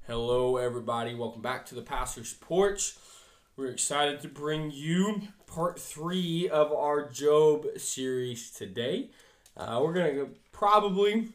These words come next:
I say probably 'cause you never know when we start these things, but probably gonna wrap up, um, Job today. If you're just tuning in,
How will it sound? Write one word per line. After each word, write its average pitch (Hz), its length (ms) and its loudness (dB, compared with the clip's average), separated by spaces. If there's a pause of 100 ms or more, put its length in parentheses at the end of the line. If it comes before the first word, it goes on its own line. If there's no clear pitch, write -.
I - 60 -20
say 170 180 -6
probably 143 500 0
'cause 139 180 -4
you 127 100 -6
never 123 260 -4
know 120 180 -2
when 113 120 -2
we 110 80 -6
start 110 300 -8
these 113 180 -14
things, 117 240 -8
but 165 160 -12
probably 170 340 4
gonna 160 220 -2
wrap 135 400 0
up, 139 340 -2 (420)
um, 117 560 -2
Job 127 420 0
today. 123 420 -2
If 156 160 -6
you're 160 80 -6
just 165 180 -4
tuning 165 280 2
in, 160 420 0